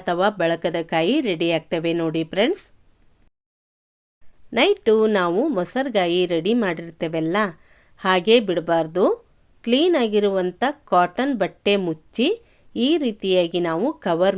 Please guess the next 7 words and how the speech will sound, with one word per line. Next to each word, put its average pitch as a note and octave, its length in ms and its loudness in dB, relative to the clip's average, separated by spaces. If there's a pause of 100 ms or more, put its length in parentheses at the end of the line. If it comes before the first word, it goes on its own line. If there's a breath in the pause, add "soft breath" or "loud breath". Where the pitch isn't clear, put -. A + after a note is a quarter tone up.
ಮಾಡಿ D#3 320 -2 (240)
ಇಡಬೇಕು. D#3+ 520 -2 (680)
ಒಣ G#3 120 6 (160)
ಬಟ್ಟೆ G#3+ 260 2 (120)
ಹಾಕ್ಬೇಕು, F3 600 0 (680)
ಹಸಿ G#3 300 -2 (100)
ಬಟ್ಟೆ F#3 300 0